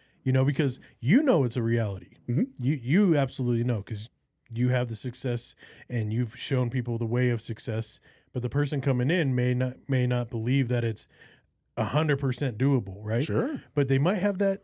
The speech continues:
Speaker 1: you know, they, that feeling like, "Maybe there's a slight chance that we can make this work."
Speaker 2: Mm-hmm.
Speaker 1: And I think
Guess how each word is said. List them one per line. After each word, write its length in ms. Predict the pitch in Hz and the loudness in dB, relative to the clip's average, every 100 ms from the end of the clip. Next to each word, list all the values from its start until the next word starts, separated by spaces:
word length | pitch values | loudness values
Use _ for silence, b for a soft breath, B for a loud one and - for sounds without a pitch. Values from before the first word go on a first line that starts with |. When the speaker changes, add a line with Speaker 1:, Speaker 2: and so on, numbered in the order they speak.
| _ | _
Speaker 1:
you 100 | 170 | -2
know, 200 | 165 170 _ _ _ - | -2 -4 _ _ _ -6
they, 160 | 160 160 | -6 -6
that 180 | 165 151 | -6 -6
feeling 300 | - 175 170 | 2 2 4
like, 200 | 143 123 - _ _ | 2 -2 -6 _ _
"Maybe 400 | 175 175 196 208 | -10 -6 -2 0
there's 220 | 185 175 156 | 0 0 -2
a 80 | |
slight 300 | 139 151 143 139 | -4 -2 -4 -2
chance 280 | 147 123 | 0 0
that 80 | 113 | -2
we 80 | 117 | -6
can 180 | - 120 | -4 -2
make 200 | 120 - | -2 -4
this 180 | 110 113 | -8 -6
work." 340 | 123 127 - | -4 -4 -6
Speaker 2:
Mm-hmm. 260 | 92 82 123 b b b _ | -10 -6 -8 b b b _
Speaker 1:
And 560 | 131 123 120 120 117 - _ _ _ _ _ | -2 0 0 0 -4 -10 _ _ _ _ _
I 160 | - 127 | -4 -4
think 440 | 135 147 131 - | -2 -2 -2 -4